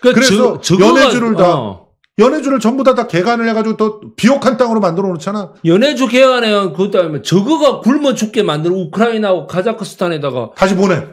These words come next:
Speaker 1: 다시 삼십칠 년도에 제가 보내지 않습니까? "야, 이 아들 데려다 놓으면은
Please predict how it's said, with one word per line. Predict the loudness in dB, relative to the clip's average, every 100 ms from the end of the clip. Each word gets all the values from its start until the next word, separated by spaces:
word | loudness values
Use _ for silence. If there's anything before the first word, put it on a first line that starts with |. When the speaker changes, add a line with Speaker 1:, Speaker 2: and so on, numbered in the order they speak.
| _
Speaker 1:
다시 | -2 0 0
삼십칠 | -2 -4 -4 -4 0
년도에 | 0 2 0 0 -4 -18 _
제가 | 0 2 2 0
보내지 | -2 -2 -2
않습니까? | -4 -4 0
"야, | 2 2
이 | 2 2
아들 | 4 2 0 2
데려다 | 0 2 -2
놓으면은 | 0 -2 -2 -4 -6 -10